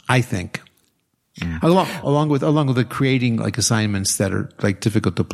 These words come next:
Speaker 1: it's easier to do the assignment than it is to plagiarize it. That's,
Speaker 2: Right.
Speaker 1: that's another key.
Speaker 2: But the problem is, even if you do your thinking questions, you still get copy paste answers.
Speaker 1: Sh-, well, then
Speaker 2: But so, working on that. But
Speaker 1: <laughs> It's
Speaker 2: I just,
Speaker 1: easier to give a
Speaker 2: um,
Speaker 1: zero.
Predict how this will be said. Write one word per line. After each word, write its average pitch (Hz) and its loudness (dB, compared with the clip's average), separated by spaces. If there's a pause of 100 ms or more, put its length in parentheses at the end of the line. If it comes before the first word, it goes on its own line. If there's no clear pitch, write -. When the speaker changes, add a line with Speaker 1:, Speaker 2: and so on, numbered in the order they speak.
(320)
Speaker 1:
it's 143 0
easier 165 2
to 117 -2
do 131 0
the 117 0
assignment 107 0
than 101 0
it 107 2
is 104 -2
to 98 -2
plagiarize 104 0
it. - -10 (320)
That's, 101 -2
Speaker 2:
Right. - 2
Speaker 1:
that's 170 2
another 131 2
key. - -2 (280)
Speaker 2:
But 143 2
the 131 -2
problem 131 2
is, 92 2
even 107 2
if 101 0
you 101 2
do 92 0
your 78 0
thinking 80 -2
questions, - -4 (120)
you 85 -10
still - 0
get 73 -4
copy - -2
paste - -2 (100)
answers. - -8
Speaker 1:
Sh-, - 0 (100)
well, 131 2
then 107 -2
Speaker 2:
But 214 4
so, 113 2 (540)
working 131 2
on 160 4
that. 170 0
But 117 2 (120)
Speaker 1:
<laughs> - -8
It's 139 0
Speaker 2:
I 143 4
just, 175 2
Speaker 1:
easier 98 -2
to - -4
give 95 -6
a - 0
Speaker 2:
um, 107 4
Speaker 1:
zero. 95 -2